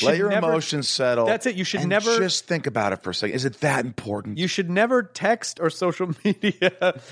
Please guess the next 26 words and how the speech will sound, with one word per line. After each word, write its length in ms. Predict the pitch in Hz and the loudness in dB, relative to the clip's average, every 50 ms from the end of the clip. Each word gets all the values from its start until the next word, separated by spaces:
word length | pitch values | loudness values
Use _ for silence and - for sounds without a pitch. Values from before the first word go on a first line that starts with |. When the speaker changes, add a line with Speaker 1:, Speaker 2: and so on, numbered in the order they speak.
| 147 147 - | -14 -2 0
Speaker 1:
about 380 | - 202 208 240 240 233 208 185 | 0 2 4 4 2 2 2 0
not, 320 | 185 214 226 240 233 240 202 | 2 2 4 4 4 2 2
I 40 | 208 | 2
mean, 160 | 220 208 175 - - _ | 2 2 0 -2 -10 _
there 180 | - 175 202 202 196 | 0 2 4 4 4
are 40 | 190 | 4
important 540 | 180 165 - - - 208 220 214 208 202 | 2 0 -2 -2 0 0 0 0 -2 0
issues 400 | - 170 170 - - 170 165 151 | 0 0 0 2 2 2 2 2
that, 140 | - 139 131 | 2 2 0
of 40 | 127 | 2
Speaker 2:
Sure. 140 | - 123 101 | 2 2 2
Speaker 1:
course, 380 | - 156 156 156 156 - - - _ _ _ _ | 4 4 4 4 2 0 -4 -12 _ _ _ _
social 440 | - - - 180 180 175 - 185 165 | -10 -4 0 0 2 2 2 2 2
issues 300 | 165 160 - 170 160 131 | 2 2 2 0 0 0
that 160 | - 135 - | 0 -4 -4
people 300 | - - 165 156 - 160 | -4 -4 -2 0 0 0
should 180 | - - 135 - - | 0 0 -2 -2 0
absolutely 640 | 135 135 147 147 - - 151 147 147 151 143 135 139 | 2 2 2 2 0 0 0 0 2 2 0 -2 -2
be 380 | 131 135 127 127 123 123 123 123 | 0 0 0 2 0 0 -2 -4
rallying 500 | 123 120 123 127 131 135 135 135 135 131 | -2 0 2 4 4 4 4 2 0 -2
attention 360 | 127 120 - 135 123 - 123 | -2 -2 -2 -2 -2 -2 -4
behind. 320 | 113 117 123 120 117 117 - - - - - - _ _ | -2 -2 -2 -2 -2 -4 -6 -10 -16 -20 -20 -20 _ _
But 220 | - 190 202 - | 0 0 0 0
particularly 480 | - 190 180 - 254 226 233 214 196 180 | -2 -4 0 2 2 2 4 4 4 4
with 140 | 165 156 156 | 4 4 4
entertainment, 580 | 156 147 143 - 160 165 160 156 151 139 127 | 2 2 2 2 2 2 2 2 2 0 -2